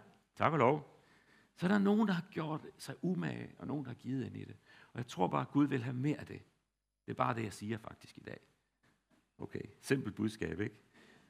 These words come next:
<laughs> Gud vil have mere af det. Gud vil have, at vi skal udtrykke os mere. Han vil have, at vi skal blive sprudlende. Amen.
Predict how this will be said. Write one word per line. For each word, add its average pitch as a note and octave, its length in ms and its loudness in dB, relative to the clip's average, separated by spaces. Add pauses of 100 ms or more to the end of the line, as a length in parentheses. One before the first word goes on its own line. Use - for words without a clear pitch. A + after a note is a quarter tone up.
(360)
<laughs> - 720 -2
Gud G3+ 200 12
vil E3 100 10
have C#3+ 140 10
mere B2+ 280 6
af G#2 80 6
det. F#2 220 4 (640)
Gud C4 140 10
vil B3+ 80 12
have, A#3+ 80 12
at B3 60 10
vi B3 60 4
skal - 160 2
udtrykke G#3 500 6
os C#3 120 -2
mere. D3 320 4 (640)
Han F#3 40 4
vil G3+ 80 10
have, G#3+ 60 10
at A3 60 6
vi A3+ 80 4
skal G#3+ 160 0
blive G3+ 180 4
sprudlende. A3 720 6 (640)
Amen. G#3+ 460 8